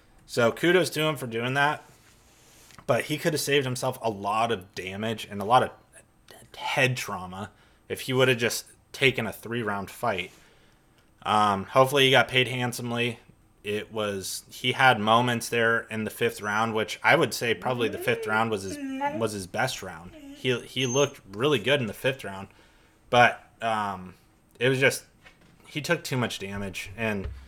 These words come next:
R D A took some big shots, but he didn't waver. He, he returned fire, and I think in, like, the,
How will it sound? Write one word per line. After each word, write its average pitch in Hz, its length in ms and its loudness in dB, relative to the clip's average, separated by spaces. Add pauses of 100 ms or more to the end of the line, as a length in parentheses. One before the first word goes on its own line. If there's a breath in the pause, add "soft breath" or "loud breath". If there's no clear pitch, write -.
(340 loud breath)
R 127 160 6
D 127 100 8
A 120 140 8
took 123 200 0
some 113 140 -8
big 113 160 -2
shots, 110 340 0
but 101 220 -8
he 117 240 -8
didn't 107 300 -6
waver. 104 520 -2
He, 107 300 -10
he - 220 -10
returned 107 520 -4
fire, 104 380 -2
and 107 180 -4
I 113 100 2
think 143 260 0
in, 139 160 -2
like, 120 260 0
the, 113 140 -4